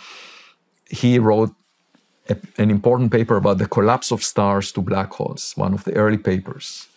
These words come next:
with, uh, Snyder. And, and Einstein perhaps was motivated to show him wrong, and he suggested that rotation will prevent the formation of a black hole.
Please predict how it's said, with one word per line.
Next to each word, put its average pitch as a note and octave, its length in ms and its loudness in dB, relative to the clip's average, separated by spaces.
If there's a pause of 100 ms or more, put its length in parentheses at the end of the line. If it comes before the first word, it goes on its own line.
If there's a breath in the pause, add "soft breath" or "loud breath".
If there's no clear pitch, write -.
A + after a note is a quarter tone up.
(460 loud breath)
with, F#2 360 -4
uh, F2+ 140 -2
Snyder. G2+ 560 0
And, G#2 340 0 (540 loud breath)
and G#2 400 2
Einstein B2 720 0 (160)
perhaps C3 500 0
was G#2+ 160 0
motivated A2 640 0
to - 80 -8
show G#2 320 0
him F#2+ 480 2
wrong, C#3 500 2
and G2 380 2
he - 160 -4
suggested G#2 560 0
that - 240 -6 (140)
rotation G#2 600 2
will G2+ 120 2
prevent G2 520 0
the - 80 -10
formation F#2+ 460 -2
of - 80 -8
a F2+ 40 -6
black F#2+ 260 -4
hole. - 220 -8